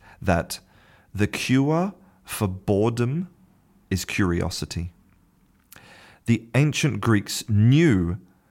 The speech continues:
that curiosity was the key to learning. Of course, students are going to get bored by flashcards, by memorizing lists of vocabulary, by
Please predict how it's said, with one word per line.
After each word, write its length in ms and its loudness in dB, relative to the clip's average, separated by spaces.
that 240 -2
curiosity 1120 -2
was 240 -4
the 80 -6
key 540 -2
to 80 -2
learning. 680 -2
Of 160 -2
course, 600 -2
students 600 -2
are 160 -4
going 240 0
to 120 -6
get 280 -4
bored 540 0
by 520 -2
flashcards, 920 -4
by 120 0
memorizing 680 2
lists 320 -4
of 120 -4
vocabulary, 840 -6
by 400 0